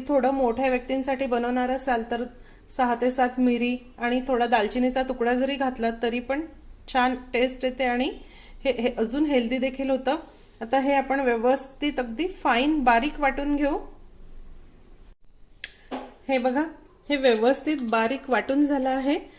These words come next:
आता हे एका ताटामध्ये काढून आपण थोडंसं थंड करून घेऊ. आपण मिक्सरमध्ये हे बारीक केलं की थोडं कोमट असं हे होतं, त्यामुळे आपल्याला हे थंड करून घ्यायचं आहे, म्हणजे छान व्यवस्थित मोकळं देखील होईल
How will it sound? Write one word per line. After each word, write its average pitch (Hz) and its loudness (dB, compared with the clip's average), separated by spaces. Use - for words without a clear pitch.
आता 233 0
हे 277 2
एका 262 0
ताटामध्ये 247 2
काढून 240 2
आपण 262 -2
थोडंसं 277 2
थंड 233 4
करून 262 2
घेऊ. 269 2
आपण 247 -2
मिक्सरमध्ये 262 0
हे 277 2
बारीक 240 2
केलं 254 0
की 285 -2
थोडं 262 4
कोमट 254 2
असं 285 0
हे 277 0
होतं, 262 0
त्यामुळे 240 0
आपल्याला 240 -2
हे 262 -4
थंड 208 -2
करून 254 -2
घ्यायचं 247 -2
आहे, 254 0
म्हणजे 240 0
छान 254 4
व्यवस्थित 226 -2
मोकळं 226 0
देखील 262 0
होईल 269 2